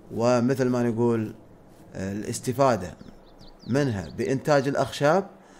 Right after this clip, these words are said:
حسب توقعاتي بإمكانك تقوم بإنشاء حقول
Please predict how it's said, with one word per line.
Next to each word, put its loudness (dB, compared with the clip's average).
حسب -4
توقعاتي -4
بإمكانك 2
تقوم 0
بإنشاء -2
حقول -4